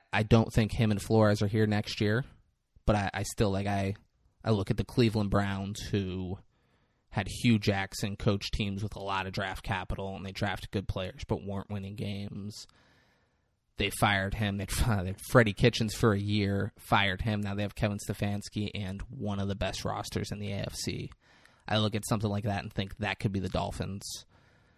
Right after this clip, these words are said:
'Cause there's talent. Those of you Dolphin fans listening, David Straley, I hope you're listening.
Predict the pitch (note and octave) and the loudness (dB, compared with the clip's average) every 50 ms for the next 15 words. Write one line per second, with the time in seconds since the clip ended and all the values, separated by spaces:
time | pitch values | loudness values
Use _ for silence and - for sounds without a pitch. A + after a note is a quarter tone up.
0 | _ - - - E3+ E3+ B3 A#3+ - - - B2+ G2 F#2+ E2 C#2 - - - - | _ 0 4 6 8 10 10 8 8 8 6 4 4 2 -2 -6 -10 -14 -18 -20
1 | - _ _ _ _ _ _ _ _ _ _ _ - F3 F3+ E3 F3 F3 C3+ D#3 | -20 _ _ _ _ _ _ _ _ _ _ _ 12 12 12 12 12 12 12 12
2 | D3+ C#3 B2+ - C3 B2+ - C3+ B2+ A#2+ A2 A2 A#2 A2+ G#2+ - B2+ A#2 A2 G#2 | 12 12 12 12 8 6 6 6 6 6 6 6 4 4 4 4 4 2 2 2
3 | - - - F3 E3 D3 C3 - - - D#3 D3+ C#3 C3 C3 B2 A2 A2 B2 A#2 | 6 10 12 12 12 12 10 8 10 12 12 12 12 12 12 10 10 10 10 10
4 | - A#2+ A2+ A2+ A2+ G#2+ - - A2+ G#2+ G#2+ G#2+ | 10 8 8 8 6 4 4 2 2 2 2 0